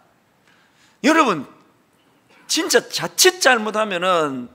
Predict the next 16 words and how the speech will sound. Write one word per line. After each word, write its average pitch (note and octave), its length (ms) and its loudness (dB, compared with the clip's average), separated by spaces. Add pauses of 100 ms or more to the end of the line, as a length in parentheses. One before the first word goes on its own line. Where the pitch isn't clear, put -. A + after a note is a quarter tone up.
(380)
예수 A#3 260 -2
믿는 G3 260 -6
저나 F3+ 340 -4
여러분들이 D3+ 840 -6 (380)
이런 F#3+ 540 -2 (560)
괴물이 A#3+ 500 -2
될 D3+ 140 -4
위험이 G3 400 -2
있다는 G#2 420 -14
거 F#2+ 200 -14 (500)
많이 C#4 380 -8
보고 D#4 340 -8
있지 D4 200 -6
않습니까? F#3 560 -8
사실 F#3+ 400 -10 (220)
현실적으로 F#3 840 -8